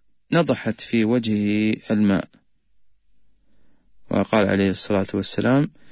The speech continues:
"إذا استيقظ الرجل من الليل وأيقظ امرأته فصليا ركعتين كتبا من الذاكرين الله كثيراً والذاكرات".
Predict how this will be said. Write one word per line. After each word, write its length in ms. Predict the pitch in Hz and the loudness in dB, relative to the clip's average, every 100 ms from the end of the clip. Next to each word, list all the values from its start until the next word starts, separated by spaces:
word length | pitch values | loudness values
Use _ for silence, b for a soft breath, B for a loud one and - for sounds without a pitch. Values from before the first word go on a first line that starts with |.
| b b b | b b b
"إذا 100 | 120 | 0
استيقظ 460 | 117 165 165 139 123 | 2 0 0 0 2
الرجل 360 | 120 139 123 | 2 2 2
من 220 | 110 101 | 0 0
الليل 480 | 95 95 110 147 165 | 0 0 2 0 0
وأيقظ 500 | 120 - 185 - 127 | -2 0 0 0 0
امرأته 580 | 120 120 123 113 110 101 | 2 2 0 0 0 -2
فصليا 880 | 98 107 - 139 113 98 98 120 147 | -2 -2 0 0 2 2 2 2 2
ركعتين 680 | 147 - 101 101 101 95 92 - - | 2 0 -2 0 0 0 -2 -8 -4
كتبا 520 | 151 - 104 101 98 | -2 0 2 2 2
من 180 | 95 98 | 0 0
الذاكرين 760 | 95 107 107 - 101 107 92 | -2 0 0 0 0 0 0
الله 420 | - 104 107 104 - | -2 0 0 -2 -6
كثيراً 560 | - - 120 135 151 165 B B B B B B - | -8 -2 0 2 2 0 B B B B B B -2
والذاكرات". 680 | 170 180 165 185 190 170 | 2 2 0 2 2 0